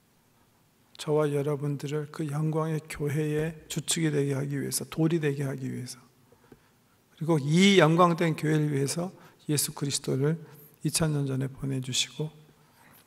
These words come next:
십자가에서 나타난 그 사랑과 능력을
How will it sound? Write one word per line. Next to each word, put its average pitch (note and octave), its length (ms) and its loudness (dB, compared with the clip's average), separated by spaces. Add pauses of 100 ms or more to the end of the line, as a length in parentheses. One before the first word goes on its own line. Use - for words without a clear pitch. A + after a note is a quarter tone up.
(1400)
십자가에서 G3 680 2
나타난 D#3+ 540 -2
그 D#3+ 160 -2
사랑과 F#3+ 520 2
능력을 D3 600 -2